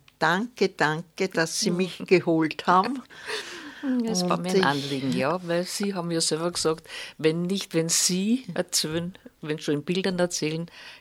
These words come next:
Speaker 2: können Sie so auch erzählen, was
Speaker 1: Ja.
Speaker 2: damals war.
Speaker 1: Das Mühlviertel, ich bin eben verwurzelt im Mühlviertel. Und ja, und das tut mir dann auch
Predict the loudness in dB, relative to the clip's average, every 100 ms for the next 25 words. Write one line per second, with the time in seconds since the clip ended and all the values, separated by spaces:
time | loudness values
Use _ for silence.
0 | _ -6 -4 -4 -6 -8 -10 -10 -8 -10
1 | -10 -8 -8 -8 -10 -14 -12 -10 -8 -8
2 | -10 -12 -12 -6 -2 -2 -2 -6 -10 -12
3 | -14 -14 -16 -20 -20 _ -4 2 2 2
4 | 0 -2 0 2 2 0 0 0 0 -10
5 | -18 -20 -20 -18 -2 -2 -2 -8 -12 -14
6 | -16 -20 _ _ _ _ _ 2 2 4
7 | 0 -6 -12 -4 -4 -4 -6 -6 -10 -20
8 | _ _ -8 -8 -2 -2 -2 -4 -6 -8
9 | -10 -12 -12 -14 -14 -14 -14 -20 -20 _
10 | _ -20 -20 -20 -20 _ _ _ _ _
11 | -14 -10 -10 -10 -16 -16 -20 _ _ _
12 | -14 -10 -10 -12 _ _ -20 -20 -4 -4
13 | 0 0 0 0 -2 -2 0 2 2 0
14 | -4 0 0 -2